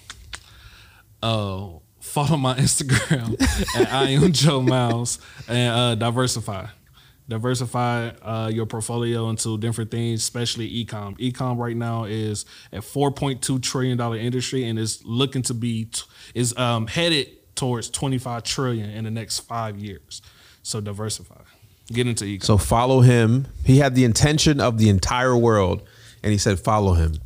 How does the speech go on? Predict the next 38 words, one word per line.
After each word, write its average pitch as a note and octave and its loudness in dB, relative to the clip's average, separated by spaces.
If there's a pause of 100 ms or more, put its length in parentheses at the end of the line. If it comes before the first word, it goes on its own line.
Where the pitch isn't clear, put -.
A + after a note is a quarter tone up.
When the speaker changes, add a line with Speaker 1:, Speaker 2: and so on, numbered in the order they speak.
Speaker 1:
Follow B2+ 0
me G#2 -8 (580)
at G#2+ -6
I B2 0
am C3+ 2
Joe B2 2
Miles A2+ -2
on G#2+ -10
Instagram. - -10
Speaker 2:
So, C#3+ 0
so - 0
check F3 0
this D#3+ -2
out. B2+ 2
Where D3 4
do G#3+ 2
you, F#3+ 2
where C#3+ 2
do E3+ 2
you D#3+ 2
see, C3 0 (240)
where B2+ 4
you C3 2
talked B2 2
about G#2+ 4
the, F2+ 2
the E2 2
trillions G#2 6
of F2 4
dollars E2 4
e-com F2 2
is, D#2+ 0
where G2+ 2
do A#2 0
you A#2 4
see A2 2
that F#2 2
going? F2 2